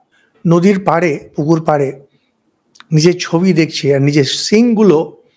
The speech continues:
দেখছে, "কি সুন্দর আমার শিং।" সেই সময় শিকারীর বন্দুকের আওয়াজ শোনে, প্রাণ ছেড়ে দৌড়চ্ছে।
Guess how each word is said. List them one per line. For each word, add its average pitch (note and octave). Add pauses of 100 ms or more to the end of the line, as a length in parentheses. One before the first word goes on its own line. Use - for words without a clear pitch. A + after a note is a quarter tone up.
(320)
দেখছে, C#3+
"কি -
সুন্দর D3+
আমার C#3
শিং।" B2+ (480)
সেই A3+
সময় A3+
শিকারীর G3+
বন্দুকের F#3
আওয়াজ D#3 (200)
শোনে, A2+ (500)
প্রাণ D#4
ছেড়ে D4
দৌড়চ্ছে। A#3+